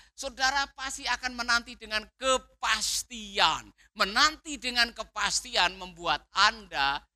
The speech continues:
sabar. Amin. Jadi yang pertama sabar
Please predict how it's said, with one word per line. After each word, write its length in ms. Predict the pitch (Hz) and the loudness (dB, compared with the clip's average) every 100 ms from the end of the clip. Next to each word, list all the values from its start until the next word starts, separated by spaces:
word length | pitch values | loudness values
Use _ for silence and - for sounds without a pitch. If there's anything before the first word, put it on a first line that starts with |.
| _ | _
sabar. 1400 | - 165 147 147 147 147 - _ _ _ - 117 90 _ _ | -12 -2 0 2 0 -4 -10 _ _ _ -14 -14 -14 _ _
Amin. 400 | 117 131 135 143 _ _ _ | -4 2 2 0 _ _ _
Jadi 240 | 127 165 | -6 0
yang 80 | 165 | 0
pertama 560 | 160 170 165 160 156 147 | 0 -2 2 4 4 2
sabar 640 | - 165 160 175 190 240 | 2 0 4 4 6 4